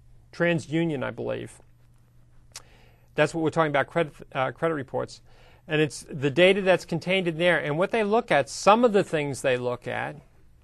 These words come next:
is things like your payment history, your client, client's payment history, the amounts that you owe, the length of your credit history. Uh, I, as a quick story, uh, years ago when I bought my first house,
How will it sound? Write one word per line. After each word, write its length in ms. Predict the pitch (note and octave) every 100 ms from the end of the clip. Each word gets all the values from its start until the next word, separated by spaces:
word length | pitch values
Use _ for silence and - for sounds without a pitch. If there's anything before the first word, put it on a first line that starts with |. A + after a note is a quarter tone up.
| _
is 260 | - C#3+ B2+
things 300 | F#3 F#3+ F3
like 240 | E3+ -
your 100 | D3
payment 440 | - D#3 D3+ F3 E3
history, 400 | F3+ E3+ G3 F3
your 160 | C#3+
client, 640 | - C#3+ C#3+ E3 F#3 D#3+ -
client's 420 | - C#3 D#3+ F3
payment 380 | - D#3 D3 B2+
history, 400 | C3 - D3 F3 - - - - - - - -
the 100 | D3+
amounts 400 | D#3 E3+ F#3 -
that 140 | G3
you 240 | F3+ E3+
owe, 340 | C#3 C#3+ E3+ F#3 - _ - - - -
the 80 | C#3+
length 360 | D3 G#3 A#3+
of 60 | A3
your 140 | F3+
credit 380 | C#3+ D#3 C3+ B2
history. 500 | B2+ A#2+ - A2+ C#3+ _ - - _ - - - -
Uh, 400 | - C#3+ C#3 C#3
I, 320 | D3+ D#3+ E3+ D#3+
as 180 | D3+ C3+
a 40 |
quick 260 | - G3+ G3+
story, 680 | - F#3 F#3 F#3+ F#3 D#3+
uh, 300 | D3+ C#3 C3 C3+ - -
years 360 | E3 F3 F#3+
ago 240 | D#3 D#3+ E3+
when 160 | E3+
I 140 | D#3 D#3
bought 420 | - D#3 D#3 D#3+ - -
my 200 | - C3
first 500 | B2+ - E3+ F3+ -
house, 840 | - D#3 D3+ E3 E3 - - -